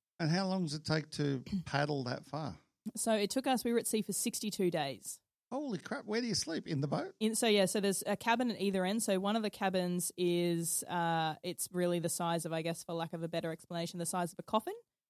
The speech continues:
Speaker 2: It doesn't have a lot of extra space really at all. And then the stern cabin, it's got enough room for two people, but it's, like, two people that are in the fetal position.
Speaker 1: Okay.
Speaker 2: And you can just sort of sit up in it.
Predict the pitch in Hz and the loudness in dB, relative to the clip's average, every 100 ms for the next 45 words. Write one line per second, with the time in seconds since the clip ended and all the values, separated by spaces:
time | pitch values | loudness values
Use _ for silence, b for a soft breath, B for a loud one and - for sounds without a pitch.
0 | _ 185 175 175 170 170 175 175 170 170 | _ -4 -2 0 2 2 4 4 2 -2
1 | 175 - 180 - 180 185 196 180 175 170 | -8 -4 -4 -2 0 0 2 2 2 2
2 | 175 247 302 - _ _ 190 185 170 170 | 4 2 0 -8 _ _ 0 2 2 0
3 | - 208 190 190 180 165 170 - - 277 | 0 0 2 2 2 0 -4 -4 0 2
4 | 247 175 - 175 170 165 165 175 175 165 | 4 2 0 0 0 0 -4 -4 -6 -6
5 | - - 180 180 165 170 165 156 165 247 | -6 0 4 4 2 -2 -2 -2 -2 -2
6 | 277 185 170 - 165 - - 220 214 196 | 0 0 0 0 -2 -2 0 4 2 2
7 | 175 175 170 156 156 175 156 135 - 147 | 0 2 2 0 -2 -2 -2 -2 -6 -6
8 | 131 - 113 156 120 127 127 110 101 _ | -6 -8 -8 -8 -2 -2 -2 -8 -10 _
9 | - 180 170 180 170 185 175 - - - | -4 -2 0 -2 -2 0 0 -2 -6 -6
10 | 175 156 - - 175 151 147 151 139 131 | -6 -4 -2 0 -2 -4 -8 -10 -10 -12